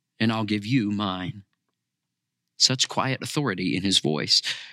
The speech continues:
The one armed man took off his jacket, and so did the rag man, and I trembled at what I saw. For the rag man's arm stayed in its sleeve. And while the other put on, he had two good arms all of a sudden,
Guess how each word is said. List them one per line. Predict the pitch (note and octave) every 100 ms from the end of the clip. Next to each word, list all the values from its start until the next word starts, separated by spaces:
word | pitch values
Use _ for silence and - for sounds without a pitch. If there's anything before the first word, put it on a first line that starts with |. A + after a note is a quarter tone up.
| -
The | A2+
one | A#2+ C#3
armed | C3 C#3+ A2+
man | B2 C3
took | - D3+
off | B2+ D3 -
his | A2 G#2+
jacket, | C#3 C#3+ A2+ B2
and | A#2+
so | - D#3 C#3
did | C#3+ A#2+
the | G#2
rag | B2 C#3+ G#2
man, | G2 G#2 A#2
and | A2
I | A2
trembled | - D3+ C3+ G2 F#2+
at | -
what | G2+ A2
I | F2+
saw. | - A#2+ F#2+ F#2 A#2+ _ _ _ _ _ _ _ -
For | D3
the | A#2+
rag | C3 F3 D#3
man's | B2+ A#2+ A2+
arm | D3 A#2 F#2+
stayed | G2+ - C#3 A2+
in | A2
its | G#2+
sleeve. | - D3 A2+ F#2+ A2 _ _ _ _ _ _ _ - -
And | A2+
while | C3+
the | C#3 D3
other | F3
put | C#3+ D#3 C#3+
on, | C#3+ A#2 A#2+ - -
he | - A#2+
had | C3+ C3+ -
two | - G3 D3+ - -
good | A#2+ G2
arms | G2+ F#2 F#2
all | F#2
of | F#2+
a | G#2+
sudden, | - G#2+ B2+ D3